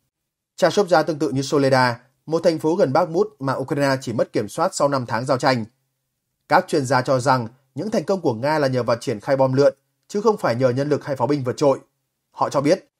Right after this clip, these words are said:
bom lượn là mối nguy hiểm lớn nhất đối với quân đội Ukraine trên toàn bộ chiến tuyến. Ông Mikhailov nói, Ukraine hiện đang tập trung mọi nỗ lực ngoại giao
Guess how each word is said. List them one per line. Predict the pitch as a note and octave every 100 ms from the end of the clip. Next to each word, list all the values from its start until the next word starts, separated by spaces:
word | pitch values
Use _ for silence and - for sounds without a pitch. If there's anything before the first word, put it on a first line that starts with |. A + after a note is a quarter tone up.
| _ _ _
bom | D#3+ F#3
lượn | F#3 F3+
là | B2+
mối | B2+
nguy | D#3+ D#3+
hiểm | D3 A2
lớn | B2 C3+
nhất | G#3+ -
đối | C3
với | C3+
quân | D#3+
đội | D3+
Ukraine | C#3 D3 C#3+ C#3 C3+
trên | D3 C3
toàn | A#2
bộ | A2+ A2+
chiến | B2+ C3
tuyến. | C3+ D#3 A3+ _ _ _ _ _ -
Ông | D#3+ D3+
Mikhailov | C#3+ D3 F3 D#3
nói, | B2 C3+ G3 _ _ _ _ _ _ -
Ukraine | E3+ F3 D#3+ D#3
hiện | D3 E3+ D3+
đang | D#3+
tập | C#3 C3
trung | D#3+ C#3
mọi | C3
nỗ | D3+
lực | F3+ C3+
ngoại | C3 A#2
giao | C#3+ C#3+ C3+